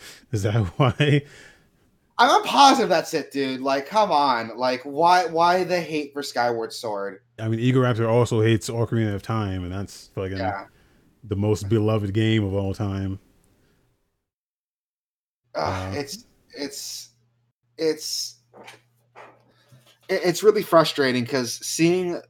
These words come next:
Speaker 2: a console, I say in quotations, Pokemon game,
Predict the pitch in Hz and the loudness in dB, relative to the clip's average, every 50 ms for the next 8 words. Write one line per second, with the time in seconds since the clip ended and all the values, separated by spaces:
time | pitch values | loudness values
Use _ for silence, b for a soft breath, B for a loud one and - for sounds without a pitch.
0 | _ _ - 143 135 - - - - 147 151 147 143 139 - - 135 117 113 117 | _ _ -2 -2 -2 -2 -4 -2 2 4 6 6 6 4 0 0 2 2 2 2
1 | 113 - - - 135 127 123 120 113 127 123 117 - - 123 117 110 - 113 107 | 0 -2 -2 -2 -2 0 -2 -2 -2 -4 -4 -6 -6 -4 -4 -4 -4 -4 -6 -6
2 | 107 101 - - 104 101 101 98 - - - - _ _ _ _ _ - 131 117 | -6 -6 -6 -8 -8 -8 -10 -10 -12 -12 -14 -14 _ _ _ _ _ -8 -6 -6
3 | - 123 117 113 107 104 101 107 101 98 101 101 95 | -4 -4 -4 -4 -4 -4 -6 -8 -8 -8 -10 -12 -14